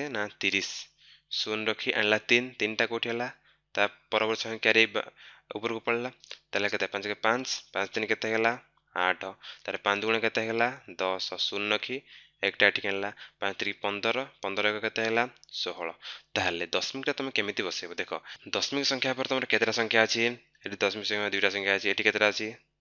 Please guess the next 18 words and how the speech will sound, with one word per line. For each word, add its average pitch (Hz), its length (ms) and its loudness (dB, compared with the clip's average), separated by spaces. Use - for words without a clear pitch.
ଗୋଟେ 92 180 -6
ସଂଖ୍ୟା 90 260 -6
ଅଛି। - 140 -10
ତାମାନେ 104 220 0
କେତେ 113 180 2
ଟୋଟାଲ 117 240 -4
କେତେ? 117 220 0
ତିନିଟା 113 280 -4
ସଂଖ୍ୟା 117 240 -4
ଅଛି। 120 160 -6
ତାହେଲେ 90 280 0
ତମେ 98 300 -6
ବାଁ 101 180 0
ପଟୁ 120 280 -4
ତିନିଟା 101 320 -2
ସଂଖ୍ୟା 107 300 -6
ପରେ 101 180 0
ଦଶମିକ, 95 320 -6